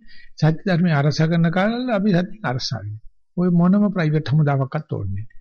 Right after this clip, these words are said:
මොනම දියාගලක් ඕනෙත් නැහැ. මොනම පිස්තෝලයක් ඕනෙත් නැහැ. සත්‍යෙන් අරස වෙනවා. ඒ නිසා කවද්ද මේ සතිය කියන එක මේ වගේ අකරතැබ්බ හරහා යන්න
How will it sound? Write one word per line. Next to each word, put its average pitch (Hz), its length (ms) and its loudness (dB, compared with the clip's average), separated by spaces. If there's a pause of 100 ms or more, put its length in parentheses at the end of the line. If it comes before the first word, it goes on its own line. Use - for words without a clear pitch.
(260)
මොනම 170 280 6
දියාගලක් 151 560 2
ඕනෙත් 139 260 2
නැහැ. 156 180 -2
මොනම 160 220 2
පිස්තෝලයක් 151 540 2
ඕනෙත් 127 260 2
නැහැ. 143 260 0 (520)
සත්‍යෙන් 185 380 0
අරස 139 280 0
වෙනවා. 113 340 -6 (440)
ඒ 147 140 2
නිසා 147 260 2
කවද්ද 139 460 0 (640)
මේ 139 160 2
සතිය 127 400 2
කියන 147 180 4
එක 151 160 2 (460)
මේ 143 260 6
වගේ 151 260 4
අකරතැබ්බ 147 560 0
හරහා 131 400 4 (1900)
යන්න 175 240 4